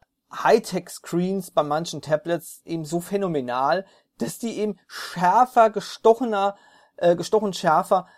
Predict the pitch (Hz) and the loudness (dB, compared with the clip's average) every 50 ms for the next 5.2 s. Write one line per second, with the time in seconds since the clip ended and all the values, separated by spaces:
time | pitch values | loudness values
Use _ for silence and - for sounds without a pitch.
0 | _ _ _ _ - 214 220 214 240 240 247 240 240 - - - 185 185 190 185 | _ _ _ _ 0 4 6 6 6 6 2 -2 -6 -10 -12 -10 -6 -6 -4 -6
1 | 190 156 - - 143 151 151 160 160 156 - - - 165 160 151 - - 160 156 | -6 -8 -6 -2 0 0 2 0 0 -4 -6 -6 -4 -4 -4 -6 -6 -8 -4 0
2 | 151 151 185 226 208 185 143 139 - - 143 139 143 139 - - 123 151 214 247 | 2 2 2 2 2 2 2 0 0 -4 -6 -6 -6 -8 -8 -4 -2 0 0 0
3 | - - - 147 - - - 139 135 127 135 139 151 160 165 - 220 190 170 151 | -2 -4 -6 -6 -6 -6 -6 -6 -6 -6 -6 -6 -4 -6 -4 -4 -6 -6 -6 -6
4 | 143 - - 143 139 135 135 131 127 127 127 131 135 - 170 175 175 240 302 480 | -8 -8 -8 -8 -8 -8 -6 -6 -6 -6 -6 -8 -10 -10 -8 -2 0 0 0 0
5 | 453 - - - | -2 -8 -12 -14